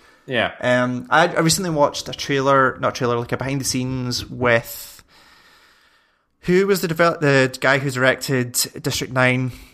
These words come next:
Speaker 2: Uh, Neil
Speaker 1: Neil Blomkamp.
Speaker 2: Yeah, his new studio, Oats, I think they're called, Oats Studio, whatever they're called. Um, they've got a couple of behind the scenes things where a lot of their three D stuff is in Unreal Engine as well, because he's doing
Speaker 1: Hmm.
Speaker 2: like, live camera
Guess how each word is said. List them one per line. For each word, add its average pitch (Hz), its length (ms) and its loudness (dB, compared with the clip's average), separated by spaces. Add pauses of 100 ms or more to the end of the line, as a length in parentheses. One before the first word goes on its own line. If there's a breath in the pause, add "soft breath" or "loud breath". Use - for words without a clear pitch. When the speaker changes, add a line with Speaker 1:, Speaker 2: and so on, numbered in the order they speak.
(180)
Speaker 2:
Uh, 123 300 4
Neil 139 880 2
Speaker 1:
Neil 131 240 -6
Blomkamp. 117 640 -2
Speaker 2:
Yeah, 127 240 -2 (160)
his 151 260 0
new 165 140 2
studio, 160 580 0 (840)
Oats, 143 380 4
I - 80 0
think 151 200 -4
they're 135 80 -6
called, 139 360 0
Oats - 220 -4
Studio, 135 380 -4
whatever 127 180 -4
they're 127 100 -10
called. 127 460 -4
Um, 123 480 0
they've 147 180 4
got 147 120 2
a - 20 -2
couple 135 200 2
of 127 40 0
behind 127 200 0
the 123 40 -2
scenes 127 220 -2
things 127 200 -2
where 120 80 -4
a 127 40 0
lot 135 180 2
of 131 140 -2
their 131 520 2 (360 soft breath)
three 131 200 -8
D 127 140 -2
stuff 127 400 0
is 127 340 -2 (120)
in 135 120 0
Unreal 131 280 2
Engine 127 420 -2
as 123 140 -8
well, 127 260 4
because 131 460 0
he's 131 180 -4
doing 135 380 2
Speaker 1:
Hmm. 120 80 -4
Speaker 2:
like, 117 120 -2
live 127 460 2
camera 127 560 0